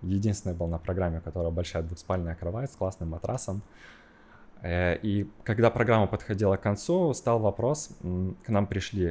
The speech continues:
э, организаторы программы маса и сказали, что у вас есть вот время, за которое вам нужно, программа заканчивается, заканчивается, и вам нужно найти жильё, самим снять. Если не успеете, как бы мы закрываем общежитие и делайте, что хотите.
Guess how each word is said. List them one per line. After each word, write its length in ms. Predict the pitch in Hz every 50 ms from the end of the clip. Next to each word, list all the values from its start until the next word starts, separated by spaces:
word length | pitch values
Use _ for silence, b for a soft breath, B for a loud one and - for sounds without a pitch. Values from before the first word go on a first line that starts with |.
| - -
э, 260 | - 82 80 82 85
организаторы 540 | 85 98 104 98 95 98 90 90 - 90 85
программы 440 | - - 92 98 117 143 151 120 104
маса 340 | 98 92 - - 139 139
и 40 | 135
сказали, 420 | - - - 104 101 107 107 104 98
что 360 | - - - 95 92 92 92
у 40 | 92
вас 280 | 104 104 104 - - -
есть 320 | 95 98 95 95 - -
вот 180 | 92 87 82 - -
время, 400 | - 117 147 170 143 110 120 - B B B B B B
за 140 | - 104 98
которое 400 | - 98 - - 127 131 117 104
вам 240 | 95 95 92 92 92
нужно, 360 | 104 110 101 104 95 90 85
программа 400 | 85 - 98 101 107 101 92 87
заканчивается, 680 | 87 95 - 131 160 175 - - - - - 110 90 - -
заканчивается, 720 | 98 92 87 85 - 120 147 - - - 98 92 - - 92
и 20 | 82
вам 220 | 98 104 123 120
нужно 300 | 107 110 117 110 110 104
найти 300 | 95 92 90 90 - 117 104
жильё, 480 | 95 101 92 92 95 98 90 82 78 B B B B B B B
самим 360 | - - - 95 98 95 90 87
снять. 420 | - - 127 139 170 185 185 - B B B B B B B -
Если 360 | - 92 101 117 117 - - 110
не 120 | 107 107
успеете, 480 | 98 - - - 147 180 185 - - -
как 160 | - 98 98
бы 80 | 104 98
мы 100 | 107 110
закрываем 400 | 104 107 - - 110 110 104 98
общежитие 680 | 98 - - - 101 104 147 165 156 - 117 98 90
и 40 | 87
делайте, 360 | 85 101 104 107 101 - 104
что 160 | - - 101 90
хотите. 440 | - 92 - - 82 - - -